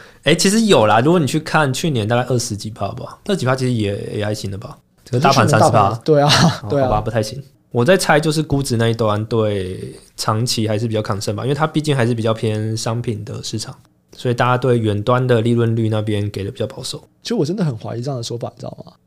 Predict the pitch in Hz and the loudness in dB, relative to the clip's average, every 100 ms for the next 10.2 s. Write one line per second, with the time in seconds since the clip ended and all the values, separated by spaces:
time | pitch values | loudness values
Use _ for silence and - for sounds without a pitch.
0 | _ 117 101 101 - _ 165 196 185 190 | _ -6 -4 -8 -14 _ 0 2 4 2
1 | 156 120 117 117 - 143 147 147 127 135 | 0 -6 -8 -10 -6 0 0 0 -2 -4
2 | 135 131 123 117 123 123 135 127 139 117 | -4 -4 -4 -4 -8 -8 -8 -6 -6 -6
3 | 117 120 117 113 - - 165 160 147 156 | -8 -8 -8 -10 -12 0 0 2 2 4
4 | - - - 127 104 104 113 - 160 160 | 6 6 4 4 2 0 -2 -2 0 2
5 | 147 196 175 175 160 175 165 156 147 156 | 4 4 4 2 4 4 4 2 0 -2
6 | 139 139 143 127 123 117 - - 123 120 | -2 -2 -2 -2 -6 -8 -12 -4 2 4
7 | 156 185 156 147 139 135 170 185 180 139 | 6 4 4 4 6 6 6 6 4 4
8 | 117 143 135 113 113 104 98 123 110 120 | 4 4 6 4 4 -2 0 -2 0 0
9 | 127 131 113 104 104 92 107 104 101 98 | 2 2 4 2 -2 -6 -6 -6 -6 -8
10 | 92 92 | -10 -16